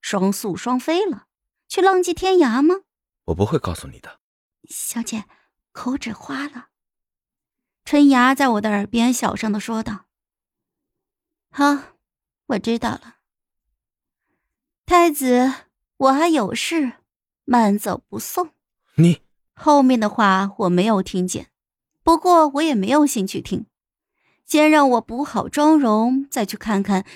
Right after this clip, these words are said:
Speaker 1: 是谁勾走了小狗的魂儿。我坐在池塘边上，春芽同我说着收集来的情报。小姐，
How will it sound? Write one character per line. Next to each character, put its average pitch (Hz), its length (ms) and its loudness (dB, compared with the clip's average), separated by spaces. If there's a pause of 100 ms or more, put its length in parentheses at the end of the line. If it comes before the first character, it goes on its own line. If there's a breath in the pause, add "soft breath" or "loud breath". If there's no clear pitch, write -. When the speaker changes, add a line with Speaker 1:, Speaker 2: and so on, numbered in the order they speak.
Speaker 1:
是 381 300 2
谁 294 420 2
勾 196 320 2
走 190 160 -2
了 170 100 -2
小 165 300 -4
狗 - 240 -12
的 143 100 -16
魂 165 320 -4
儿。 233 200 -6 (1500)
我 269 200 4
坐 285 220 4
在 262 220 2
池 269 160 -6
塘 247 200 -2
边 285 240 2
上， - 300 -8 (420 soft breath)
春 392 240 4
芽 330 160 6
同 320 220 2
我 269 160 2
说 285 320 0
着 220 400 0
收 233 300 2
集 220 100 -2
来 190 140 0
的 185 100 -4
情 - 260 -4
报。 240 300 -10 (1120)
小 214 180 -2
姐， - 220 -10